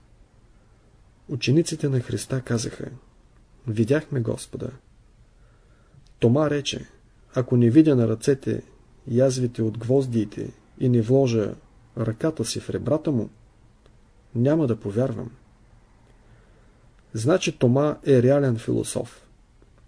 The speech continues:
Той вярва само в това, което вижда и пипа с ръцете си, което може да провери с ума си. С това Тома искаше да каже, че има основание да се съмнява в думите на Петър,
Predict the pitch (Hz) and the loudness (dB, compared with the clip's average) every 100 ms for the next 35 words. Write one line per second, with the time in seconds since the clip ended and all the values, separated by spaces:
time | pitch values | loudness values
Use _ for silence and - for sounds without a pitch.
0 | - 160 139 139 139 117 - 135 127 117 | -2 2 4 4 4 0 -2 -2 -2 -2
1 | - 123 117 131 123 - 101 139 139 135 | -4 -4 -2 0 -2 -2 -2 -2 0 -4
2 | 127 - - _ _ - 120 117 - 156 | -4 -12 -20 _ _ -2 -2 -2 -4 -2
3 | 131 117 120 - 139 - 123 - - _ | -4 -4 -4 -2 -2 -4 -12 -12 -14 _
4 | _ _ _ _ _ _ _ _ - 185 | _ _ _ _ _ _ _ _ 2 4
5 | 190 156 135 143 147 143 135 - 113 107 | 4 2 4 2 -2 -6 -6 -2 0 0
6 | 117 - 110 104 - - - _ _ _ | -2 -4 -8 -8 -10 -12 -18 _ _ _
7 | _ _ _ _ _ _ _ - _ _ | _ _ _ _ _ _ _ -20 _ _
8 | - - - 101 120 180 - _ _ _ | -20 -12 -4 0 0 -2 -10 _ _ _
9 | _ _ - 143 202 202 - - 147 123 | _ _ 0 2 2 0 -4 -4 0 2
10 | 151 151 139 131 139 147 131 - 110 139 | 4 4 2 0 2 2 0 0 0 2
11 | 151 107 101 120 - 107 110 110 104 113 | 2 0 -4 -6 -4 -2 0 -2 -2 0
12 | 110 107 104 98 135 - - | 0 0 -4 -2 -2 -2 -10